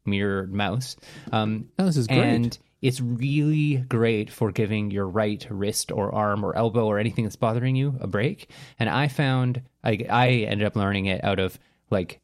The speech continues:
Speaker 1: "Okay, I have enough pain that I really can't do this now.
Speaker 2: Yeah.
Speaker 1: Um, so I guess I have to use my left." Uh,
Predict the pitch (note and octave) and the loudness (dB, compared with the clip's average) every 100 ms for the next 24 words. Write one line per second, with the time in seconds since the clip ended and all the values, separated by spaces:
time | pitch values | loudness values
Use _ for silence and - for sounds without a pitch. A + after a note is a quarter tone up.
0 | _ - - A#2+ G#2 G2 G#2 G#2+ - A2+ | _ -6 0 2 2 2 0 0 -2 0
1 | G2+ F#2+ F2+ E2+ F#2 F2 E2+ - G2+ E3 | 0 0 0 0 0 -2 -4 -2 0 0
2 | - C3 D3 D#3+ - C#3+ D3 E3+ G#3+ - | 2 2 2 0 0 0 2 0 -4 -2
3 | - A#2 F2+ G#2+ G#2 G2+ C3 G2+ A2+ A2+ | 2 4 4 2 2 2 2 2 2 2
4 | A2 G2 F#2+ G2 G#2+ G#2 - A2+ F#2+ G#2+ | 2 0 2 4 4 2 2 0 2 0
5 | G2+ F#2 C3 A2+ A2 G#2+ G#2+ G2+ | 2 0 0 0 2 2 2 0